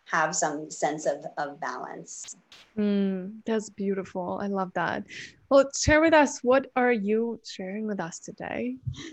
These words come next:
Speaker 1: Yes. Okay. So I wrote my book, uh, just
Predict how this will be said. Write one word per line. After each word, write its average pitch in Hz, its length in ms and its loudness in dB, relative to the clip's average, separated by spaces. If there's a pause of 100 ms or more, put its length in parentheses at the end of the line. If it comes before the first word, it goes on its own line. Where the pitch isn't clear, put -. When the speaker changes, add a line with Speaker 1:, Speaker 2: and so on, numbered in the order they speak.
(220)
Speaker 1:
Yes. 403 400 -4 (160)
Okay. 233 300 2 (220)
So 233 160 6
I 226 140 6
wrote 240 300 8
my 320 240 6
book, - 320 8 (240)
uh, 196 120 4
just 220 300 6